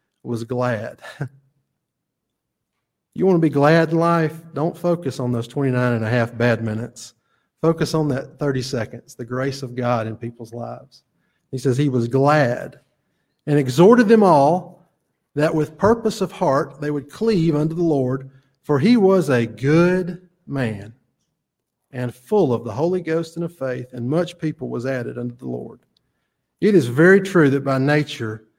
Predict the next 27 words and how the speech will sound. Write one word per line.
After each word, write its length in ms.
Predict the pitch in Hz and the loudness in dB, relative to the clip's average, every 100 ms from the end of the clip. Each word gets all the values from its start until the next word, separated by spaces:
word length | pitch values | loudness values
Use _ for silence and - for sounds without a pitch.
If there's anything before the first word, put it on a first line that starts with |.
| _ _ - | _ _ -4
men 260 | 135 151 | 0 2
are 200 | 147 123 | 2 2
not 400 | 120 127 143 156 | 2 0 0 -4
good, 420 | 131 123 113 - _ _ _ _ _ _ _ _ | -6 -6 -8 -16 _ _ _ _ _ _ _ _
but 160 | - 127 | -10 -2
there 200 | 165 180 | 0 2
is 140 | 139 | 2
a 120 | 120 113 | 0 -2
God 360 | 120 135 165 | 0 2 4
in 120 | 180 | 2
heaven 380 | 165 156 120 113 | 2 0 0 -4
that 140 | 120 - | -6 -8
can 140 | 120 | -10
take 220 | 123 123 | -8 -8
wicked, 680 | 117 117 139 147 180 175 170 - _ _ | -8 -4 -2 -2 -4 -4 -6 -12 _ _
natural, 760 | 131 135 147 139 147 147 147 _ _ - | -4 -2 -2 -6 -8 -6 -8 _ _ -18
sinful 580 | - 139 160 170 175 | -2 0 2 0 -4
men 440 | 175 156 120 107 117 | -2 -2 -2 -4 -6
and 200 | 117 120 | -8 -8
overrule 580 | 135 151 180 185 180 190 | 0 2 2 2 2 4
their 180 | 180 170 | 2 2
nature 440 | 143 113 - 120 | 2 0 -2 -6
and 120 | 110 | -2
make 180 | 120 120 | -2 -4
them 180 | 110 104 | -8 -8
good 240 | 110 127 | -4 -4
men. 380 | 123 113 95 95 | -4 -6 -8 -16